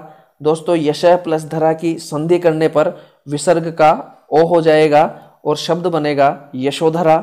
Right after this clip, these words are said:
तो सही उत्तर है विकल्प नंबर दो, यशः प्लस धरा। चलिए चलते हैं अगले प्रश्न की तरफ। दोस्तों, अगला प्रश्न है प्रश्न नंबर ग्यारह, मनोयोग का सही संधि विच्छेद है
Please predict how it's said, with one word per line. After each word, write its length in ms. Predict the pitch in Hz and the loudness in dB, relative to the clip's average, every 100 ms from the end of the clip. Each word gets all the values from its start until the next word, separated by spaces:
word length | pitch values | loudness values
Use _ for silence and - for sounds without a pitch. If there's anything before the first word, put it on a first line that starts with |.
| - - _ _ | -4 -20 _ _
तो 40 | 135 | -14
सही 440 | - 156 170 180 - | -6 -2 -2 -4 -10
उत्तर 260 | 139 170 | -6 -2
है 160 | 160 151 185 | 0 -2 -6
विकल्प 400 | 165 139 156 151 | -8 -6 -4 -4
नंबर 260 | 151 147 147 | -6 -4 -4
दो, 440 | 143 156 156 220 - | 0 0 0 -4 -8
यशः 320 | 131 139 156 | -8 -4 -4
प्लस 380 | 143 143 147 - - | -2 -2 -4 -10 -18
धरा। 440 | 127 151 135 160 - _ _ _ - | -8 -2 -2 -4 -12 _ _ _ -4
चलिए 260 | 156 175 | 0 2
चलते 260 | 185 170 180 | 2 0 0
हैं 320 | 175 233 - | -2 -6 -6
अगले 240 | 139 151 170 | -4 0 0
प्रश्न 280 | 170 180 | -2 -8
की 120 | 170 170 | -6 -2
तरफ। 340 | 170 180 180 175 | 0 -2 -4 -8
दोस्तों, 320 | 143 156 170 | -6 -4 -6
अगला 260 | - 151 170 | -4 -2 0
प्रश्न 300 | 165 165 175 | -2 -6 -6
है 180 | 165 165 165 - _ _ _ 156 | -4 -4 -6 -16 _ _ _ -12
प्रश्न 220 | 151 175 | -8 -4
नंबर 280 | 170 170 165 | -2 0 0
ग्यारह, 440 | 151 147 151 151 - - _ _ - | 2 4 4 2 -2 -20 _ _ -12
मनोयोग 680 | 139 143 180 175 170 170 165 | -6 -2 2 4 4 0 0
का 220 | 151 151 | 2 2
सही 300 | - 156 165 180 | 0 -2 -2 -2
संधि 280 | 180 165 | -2 -2
विच्छेद 380 | 151 147 170 156 | -4 -2 -2 0
है 460 | 151 151 165 160 | 0 -2 -4 -8